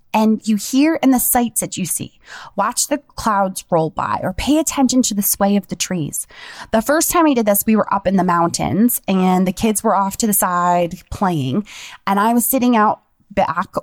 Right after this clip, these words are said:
with my girlfriend and we were chatting for a little bit and then we both kinda got quiet.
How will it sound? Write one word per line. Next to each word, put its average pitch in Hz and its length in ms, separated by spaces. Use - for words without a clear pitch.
with 185 440
my 180 180
girlfriend 254 760
and 202 100
we 226 120
were 277 100
chatting 190 400
for 202 100
a 190 60
little 180 200
bit 190 160
and 202 80
then 202 80
we 214 80
both 302 240
kinda 359 220
got - 220
quiet. - 380